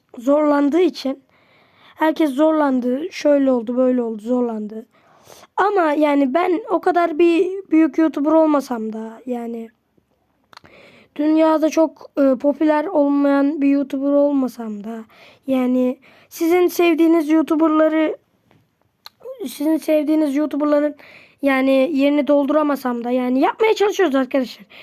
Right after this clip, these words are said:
Yani isterseniz beğenin. Ben burada size zorlamıyorum. Yani abone olun diyor, demiyorum. Diğer YouTuber'lar yani diyorlardır da onlar da kendi emeği için diyorlardır.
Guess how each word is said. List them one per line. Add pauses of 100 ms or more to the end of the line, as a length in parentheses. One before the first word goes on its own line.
(160)
Yani
isterseniz
beğenin.
Ben
burada
size (260)
zorlamıyorum. (140)
Yani (100)
abone
olun (100)
diyor, (120)
demiyorum. (380)
Diğer
YouTuber'lar (180)
yani (480)
diyorlardır
da
onlar
da
kendi
emeği
için
diyorlardır.